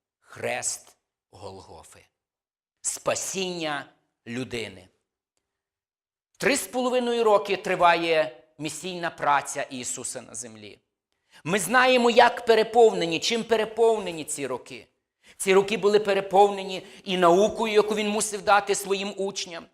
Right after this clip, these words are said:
Він мусив утвердити своїх дванадцять. Він утверждає і тих сімдесят, які були з ним, які через певний час залишать його. Він утверждає і тих людей, які були навколо і в Єрусалимі,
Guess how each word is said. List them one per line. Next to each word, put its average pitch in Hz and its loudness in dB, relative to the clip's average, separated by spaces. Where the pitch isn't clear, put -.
Він 175 -2
мусив 185 0
утвердити 196 0
своїх 190 -4
дванадцять. 170 2
Він 185 0
утверждає 202 4
і 202 -4
тих 214 -2
сімдесят, 196 0
які 196 -6
були 196 -2
з 180 -6
ним, 202 -4
які 190 -4
через 190 0
певний 190 2
час 185 0
залишать 185 0
його. 175 -2
Він 202 -4
утверждає 202 2
і 185 -4
тих 214 -6
людей, 196 -6
які 190 -12
були 175 -4
навколо 190 0
і 185 -8
в 160 -14
Єрусалимі, 175 -4